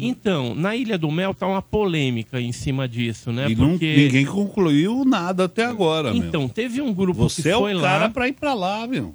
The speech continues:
Speaker 1: É, eu não fui ainda, eu sei de pessoas que acabaram indo pra lá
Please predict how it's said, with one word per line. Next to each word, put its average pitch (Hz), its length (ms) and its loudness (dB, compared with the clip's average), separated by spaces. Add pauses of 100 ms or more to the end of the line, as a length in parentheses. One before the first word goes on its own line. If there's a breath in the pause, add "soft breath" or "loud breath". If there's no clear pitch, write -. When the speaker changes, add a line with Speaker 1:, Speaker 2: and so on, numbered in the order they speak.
(180)
Speaker 1:
É, 139 160 -2
eu 151 120 0
não 233 200 -2
fui 190 360 -4
ainda, 170 340 -4
eu 165 140 -4
sei - 320 -6
de 160 140 -8
pessoas 143 480 -6
que - 100 -14
acabaram 135 560 -4
indo 165 300 -2
pra 127 240 -8
lá 143 260 -6